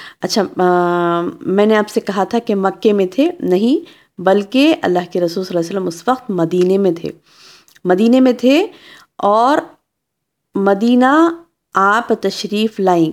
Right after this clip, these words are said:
کب؟ آ، حبشہ سے، پھر وہ مدینہ ام حبیبہ رضی اللہ عنہا تشریف لائیں اللہ کے رسول صلی اللہ علیہ وسلم کے پاس۔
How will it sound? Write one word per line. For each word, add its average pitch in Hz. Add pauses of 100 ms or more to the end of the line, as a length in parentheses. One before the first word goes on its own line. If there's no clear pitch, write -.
(100)
کب؟ 240 (760)
آ، 190 (500)
حبشہ 214 (140)
سے، 311 (680)
پھر 285
وہ 269 (140)
مدینہ 196
ام 196
حبیبہ 175
رضی 175
اللہ 165
عنہا 170 (420)
تشریف 175
لائیں 156 (240)
اللہ 170 (120)
کے 165
رسول 160
صلی 160
اللہ 151
علیہ 156
وسلم 151
کے 147
پاس۔ 147